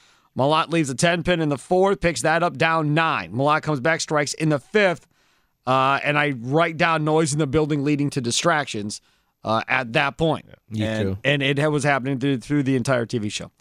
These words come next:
Speaker 1: Duke then turkeys in the fifth. I write down, "Seems locked in." Then he leaves a ten pin in the sixth. Spare. Malott doubles in the sixth. Down eight.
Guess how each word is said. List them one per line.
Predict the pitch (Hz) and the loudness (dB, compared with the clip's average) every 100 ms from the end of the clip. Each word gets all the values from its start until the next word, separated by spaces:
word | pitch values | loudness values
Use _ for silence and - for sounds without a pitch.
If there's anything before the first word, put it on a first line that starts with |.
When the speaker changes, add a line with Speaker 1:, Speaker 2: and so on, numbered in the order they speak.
| _ _ _ _ - | _ _ _ _ 0
Speaker 1:
Duke | 165 220 | 0 2
then | 202 180 | 0 0
turkeys | 190 220 185 202 | 0 -2 0 -2
in | - 180 | 0 0
the | 156 | 0
fifth. | - 220 247 247 - | 0 0 0 0 0
I | 170 | 0
write | 175 170 170 | 0 0 2
down, | 180 175 170 | 2 0 0
"Seems | - 233 254 269 - | 0 2 2 0 0
locked | 294 - - 240 | 2 2 0 0
in." | 240 143 78 _ _ _ _ _ | 0 -2 -8 _ _ _ _ _
Then | 123 | -2
he | 131 | 0
leaves | 135 160 | 2 0
a | 131 | 0
ten | 110 196 220 | 0 0 0
pin | 170 180 | -2 -2
in | 156 147 | 0 -2
the | |
sixth. | 135 190 196 185 - - | 0 2 2 0 -8 -8
Spare. | - - 180 180 190 | -6 0 2 2 2
Malott | 156 160 170 | 2 2 2
doubles | 147 170 165 | 0 0 -2
in | 143 | -2
the | 139 | -2
sixth. | - 196 - - 123 | 2 0 0 -6 -2
Down | 165 165 156 151 - | 0 2 0 -2 0
eight. | 196 113 - | 0 -2 -14